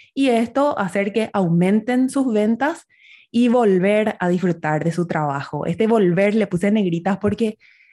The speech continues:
me parece que uno como emprendedora como que arranca con todo, pero después llega así, eh, súper, eh, colapsada y, y ya no disfruta, ¿verdad? Entonces, eh, Ro es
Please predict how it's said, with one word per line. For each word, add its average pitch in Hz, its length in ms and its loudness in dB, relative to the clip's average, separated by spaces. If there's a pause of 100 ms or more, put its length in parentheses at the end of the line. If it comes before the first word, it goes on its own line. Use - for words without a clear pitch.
(140)
me 220 160 2
parece 220 260 4
que 254 140 2
uno 208 200 2
como 233 160 2
emprendedora 226 760 2 (260)
como 214 220 0
que 226 80 2
arranca 233 680 0
con 214 280 0
todo, 220 380 2
pero 226 160 0
después 196 760 -4
llega 196 380 0
así, 202 480 -4 (400)
eh, 196 240 -2
súper, 220 640 0 (340)
eh, 208 300 0
colapsada 226 960 0
y, 214 180 -6
y 196 100 -4
ya 202 140 2
no 220 100 2
disfruta, 220 560 0
¿verdad? 151 240 0
Entonces, 190 460 0
eh, 196 400 -2
Ro 226 500 0
es 226 380 -2